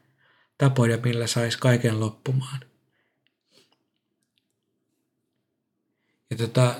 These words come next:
tota niin kuin naurettavinta tässä koko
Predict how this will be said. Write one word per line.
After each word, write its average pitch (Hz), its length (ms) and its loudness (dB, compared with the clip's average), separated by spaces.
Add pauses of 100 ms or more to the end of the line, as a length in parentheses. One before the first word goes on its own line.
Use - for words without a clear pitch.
tota 127 300 2
niin 123 200 0
kuin 123 260 0 (3000)
naurettavinta 135 800 8 (960)
tässä 131 300 2
koko 127 500 0